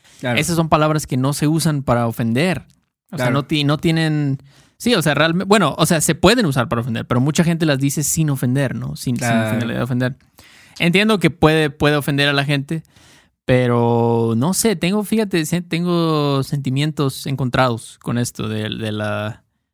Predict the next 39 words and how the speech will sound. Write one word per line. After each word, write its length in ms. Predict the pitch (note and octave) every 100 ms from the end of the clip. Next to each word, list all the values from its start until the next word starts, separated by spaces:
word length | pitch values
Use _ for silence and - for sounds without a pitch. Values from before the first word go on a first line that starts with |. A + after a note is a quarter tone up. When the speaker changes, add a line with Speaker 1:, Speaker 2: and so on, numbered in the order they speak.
| _ -
Speaker 2:
de 100 | A2
las 460 | G#2 G2+ G#2+ -
prohibiciones, 840 | - B2 A#2+ A#2 - B2+ B2 G#2 G#2
digamos. 460 | G#2+ G2+ G#2+ - - - _
Speaker 1:
Sí. 360 | - E3 E3 E3
Speaker 2:
Porque, 560 | B2 C#3+ C3+ C3 C3
Speaker 1:
Ajá, 220 | A#2+ C3+ - -
ajá. 140 | D3 - - _
Speaker 2:
no 80 | F#3
sé, 140 | G#3+
por 180 | E3 F#3
una 160 | G#3 G#3
parte 340 | - - G#3
son 180 | F3 F#3
compañías 340 | F#3 E3+ D#3+ D#3+
privadas, 420 | D#3+ D3+ B2+ A2
¿no? 140 | A#2
O 80 | C#3
sea, 120 | C3
¿qué 120 | -
le 60 | D#3
vas 160 | D#3 C#3+
a 20 |
decir 220 | A#2+ C3+
a 80 | A#2
Facebook? 440 | B2 A2+ G#2+ -
"Oye, 500 | D#3 F3 D#3+ C#3 B2+ B2+
no 140 | C#3
puede-", 180 | C#3 -
no, 140 | E3+
pues 120 | F#3 -
claro 240 | C#3+ D3+
que 80 | C3+
pueden, 360 | - E3+ D#3 C3
es 120 | C#3+
una 120 | C#3+
compañía 360 | C3 A#2 C3 C3
privada, 340 | C#3+ D#3 G#2+
¿no? 220 | A2+ -